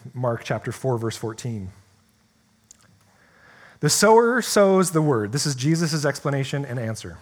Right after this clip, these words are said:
The sower sows the word. And these are the ones along the path where the word is sown. When they hear, Satan immediately comes and takes away the word that is sown in them. And these are the ones sown on rocky ground, the ones who, when they hear the word, immediately receive it with joy.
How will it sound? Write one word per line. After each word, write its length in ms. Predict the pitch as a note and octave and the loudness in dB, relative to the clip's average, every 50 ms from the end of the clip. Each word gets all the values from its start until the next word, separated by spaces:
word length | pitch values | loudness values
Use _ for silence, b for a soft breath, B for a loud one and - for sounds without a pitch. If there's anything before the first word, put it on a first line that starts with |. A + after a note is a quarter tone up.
| b b b b b b b | b b b b b b b
The 120 | B2+ C3 | -6 -4
sower 340 | - - A#3 A#3 A#3 A3+ G3+ | 0 2 4 6 6 6 4
sows 280 | - - F#3+ F3+ E3 D3+ | 4 2 2 2 2 0
the 80 | D3+ | 0
word. 360 | C#3+ C#3 A#2+ G#2+ G2+ F#2 F#2+ - _ _ _ _ _ _ _ B B B B B B B B B B B B | 0 0 0 -2 -4 -6 -10 -14 _ _ _ _ _ _ _ B B B B B B B B B B B B
And 160 | - D3 D3+ | -4 -2 0
these 320 | C#3 F3 F#3 G#3+ A3 G3+ A3 | 2 2 4 4 2 2 2
are 80 | A3+ | 2
the 80 | G3+ G3 | 2 4
ones 300 | F3 F3 F3 F3+ F3+ D3+ | 4 4 4 4 2 2
along 300 | E3 D#3+ D#3 D#3 E3 E3+ | 2 4 4 4 4 2
the 60 | E3 | 0
path 460 | - D#3 C3 C3 C#3 D3 E3+ - - | 2 2 4 4 6 4 4 2 0
where 100 | C#3 C3+ | -2 -2
the 80 | C3+ C3+ | 0 0
word 200 | C3+ C#3+ D3 D3+ | 2 2 2 0
is 100 | D3+ D3 | 0 -2
sown. 480 | - - G3+ G3+ F#3+ D#3 A2+ G#2 F#2+ G2 - - _ _ _ _ _ _ _ _ _ _ _ _ _ _ _ B B B B B B B B - | -2 0 2 2 2 0 -2 -4 -6 -10 -14 -18 _ _ _ _ _ _ _ _ _ _ _ _ _ _ _ B B B B B B B B -4
When 140 | D3 D3+ | 0 2
they 120 | D#3+ E3 E3 | 2 2 2
hear, 440 | - - B3 C4 F#3 C#3+ C#3 D#3 E3+ | 0 0 2 2 4 4 4 4 2
Satan 320 | - - G#3 A3 G3+ E3 | 2 0 -2 -2 0 -2
immediately 440 | D#3 D#3+ E3+ G3 F#3+ F3 E3 D3 C3+ | 0 0 0 2 0 0 0 -2 -4
comes 420 | - - D#3 A#2 A2+ A#2 C3+ C3 | -4 -4 -4 -2 -4 -4 -6 -4
and 140 | C#3 C#3+ - | -4 -4 -2
takes 240 | D#3+ D#3+ D3+ - E3+ | -2 -4 -2 -4 -2
away 160 | D#3 D3+ C#3+ | 0 2 2
the 100 | C3+ C#3 | 2 0
word 260 | C3 C3 B2+ C3+ C3+ B2+ | 0 0 0 0 -2 -2
that 80 | A#2+ | -2
is 100 | B2+ B2+ | -4 -4
sown 320 | - - - F3 E3 C#3+ C3+ | -4 -4 -2 -2 -2 -2 -2
in 160 | F3+ F#3 C#3 | -4 -4 -4
them. 220 | G2+ F2 D#2+ D#2+ - _ _ _ _ _ _ _ b b b b b b b b b b b - | -6 -8 -10 -14 -20 _ _ _ _ _ _ _ b b b b b b b b b b b -6
And 100 | C3+ C#3 | -2 0
these 200 | D3 D3+ C#3+ C#3+ | 0 0 0 2
are 20 | D3+ | 2
the 80 | E3 | 2
ones 260 | D#3 D#3+ D#3+ E3 D#3 | 4 4 2 2 0
sown 300 | - - F3 E3 E3+ F3 | 0 0 2 2 4 4
on 100 | E3+ E3+ | 4 4
rocky 300 | E3+ E3+ F3 F#3+ - G#3+ | 4 4 4 4 2 0
ground, 380 | E3+ F3 G3+ A#3 A#3+ A3 F3 C#3+ | 0 2 4 4 4 4 4 4
the 60 | D3+ D3 | 2 2
ones 300 | D#3+ E3+ F3 E3+ - - | 2 2 2 0 0 -2
who, 200 | G3+ A#3 A#3+ A3 | -2 0 0 0
when 220 | F3 E3+ E3 D#3+ | 2 2 0 0
they 140 | D#3 D#3+ D#3 | 0 0 0
hear 220 | B2+ F3+ G#3 G#3+ | 0 0 0 0
the 120 | F#3 F#3 F3 | 0 0 0
word, 340 | G3 A3 A#3+ A3+ G3 D3+ | 2 2 2 2 2 2
immediately 460 | C#3+ D3 D#3 F3 E3+ G3 G3 F#3+ F#3 F3 | 0 0 0 0 0 0 0 0 0 0
receive 320 | F3 E3 - F#3 F3+ E3+ | 0 0 -2 -2 -2 -2
it 60 | F#3+ | -2
with 140 | F3+ F3 D#3 | -2 -4 -4
joy. 360 | C3+ F3+ A3+ G#3 C#3+ G2 F#2+ | -4 -6 -6 -6 -8 -10 -12